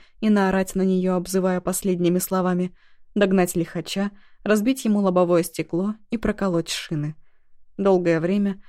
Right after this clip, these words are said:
отцу пришлось работать с психологами. Последние годы он стал спокойнее, но мы всё равно были рады сбежать. Не знаю почему, но Артём тоже напоминал мне хищника. Опасного, беспощадного.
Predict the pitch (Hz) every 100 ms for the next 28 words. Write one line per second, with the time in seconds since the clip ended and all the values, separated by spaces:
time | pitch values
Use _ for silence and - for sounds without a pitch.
0 | - - 214 - 254 214 202 214 208 196
1 | 185 185 190 - - 190 - 226 185 165
2 | 151 165 - - 190 202 180 175 175 180
3 | 175 180 185 - 175 - 202 - 254 185
4 | 175 170 - - - - 240 240 220 -
5 | 202 208 233 185 175 170 165 170 160 170
6 | 170 165 - - - _ _ _ _ _
7 | - 220 202 196 185 175 180 - 202 214
8 | - - _ - 220 208 202 - 240 247
9 | 233 233 247 233 214 190 180 180 175 175
10 | - 165 165 - 165 - 156 - _ _
11 | - 175 175 190 - 180 165 165 - -
12 | _ - - 180 - 180 - 175 165 175
13 | 170 165